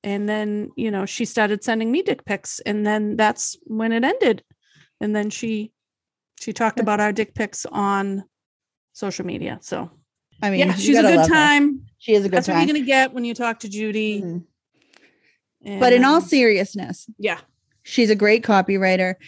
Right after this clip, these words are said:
Speaker 2: She's really, really well-versed in rewriting LinkedIn bios,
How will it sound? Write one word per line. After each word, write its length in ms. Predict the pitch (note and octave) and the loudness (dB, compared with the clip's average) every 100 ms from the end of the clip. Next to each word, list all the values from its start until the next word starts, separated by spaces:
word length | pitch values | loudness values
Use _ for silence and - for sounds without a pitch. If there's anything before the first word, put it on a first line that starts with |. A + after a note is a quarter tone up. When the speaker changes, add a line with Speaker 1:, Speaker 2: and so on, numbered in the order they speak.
| - | -20
Speaker 2:
She's 320 | - G#3+ G3 G3+ | -6 0 0 0
really, 420 | G#3 A#3 B3+ B3 | 4 6 6 4
really 500 | A3 G#3+ G#3+ A3 F3+ | 4 6 6 2 -4
well-versed 680 | F#3 F#3 G3 G3 G#3 A3 - | 0 2 0 -2 -4 -4 -8
in 260 | G3+ F#3+ | -6 -6
rewriting 580 | F3 G#3 G3+ F#3+ G3 G3 F3+ | -4 -4 -2 -2 -2 -4 -4
LinkedIn 500 | F#3 F3+ F#3+ F#3+ F#3 | -4 -4 -4 -4 -2
bios, 680 | E3 F3 F3 F3+ F#3 - | -2 0 -2 -2 -4 -8